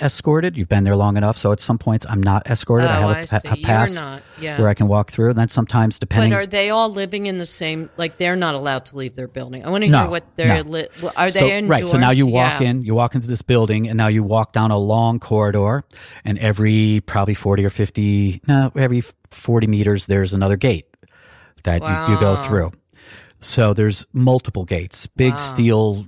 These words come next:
Speaker 1: traditional, um, what do you call it, cliche, heavy doors, you
Speaker 2: Yeah,
Speaker 1: know?
Speaker 2: like on T V.
Speaker 1: Really disgusting, painted,
Speaker 2: Mm.
Speaker 1: years of paint and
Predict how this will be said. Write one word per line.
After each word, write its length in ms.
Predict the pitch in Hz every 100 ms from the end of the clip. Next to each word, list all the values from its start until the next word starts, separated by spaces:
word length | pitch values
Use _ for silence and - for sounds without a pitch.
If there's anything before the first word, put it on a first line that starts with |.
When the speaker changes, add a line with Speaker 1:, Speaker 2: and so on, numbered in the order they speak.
| -
Speaker 1:
traditional, 1000 | - - 101 117 - 117 104 101 95 87 -
um, 540 | 104 92 90 90 87
what 120 | 101
do 40 | 98
you 60 |
call 260 | - 101 85
it, 140 | 82
cliche, 640 | - 123 104 - 104 104 95
heavy 320 | 101 101 95
doors, 520 | 87 85 76 73 -
you 60 | 92
Speaker 2:
Yeah, 120 | 87
Speaker 1:
know? 80 | 87
Speaker 2:
like 200 | - -
on 180 | 143 143
T 280 | - 139
V. 280 | 127 131 113 185
Speaker 1:
Really 400 | 107 117 110 95
disgusting, 840 | 87 95 - 101 95 - 95 92 87
painted, 640 | - 104 98 - 92 82 76
Speaker 2:
Mm. 220 | - - 127 -
Speaker 1:
years 400 | 110 101 98 90
of 140 | 92
paint 420 | - 101 95 -
and 300 | 92 92 87